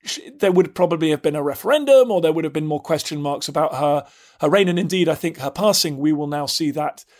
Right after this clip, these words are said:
institution will come under pressure, increasing pressure. So how, how, whether she's preserved it for decades to come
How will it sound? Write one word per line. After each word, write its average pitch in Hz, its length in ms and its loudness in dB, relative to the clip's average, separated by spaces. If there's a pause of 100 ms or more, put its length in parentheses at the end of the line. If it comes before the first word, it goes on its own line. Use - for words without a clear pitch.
(520)
institution 160 920 -4
will 156 200 0
come 151 260 -6
under 139 220 -8 (200)
pressure, - 360 -6
increasing 160 480 -4
pressure. - 340 -8 (260)
So - 160 2
how, 226 340 2
how, 240 360 0 (220)
whether 226 200 4
she's - 460 0 (240)
preserved 185 560 2
it 160 120 -2
for 160 360 0
decades 175 540 -2
to 147 100 -8
come 302 360 -4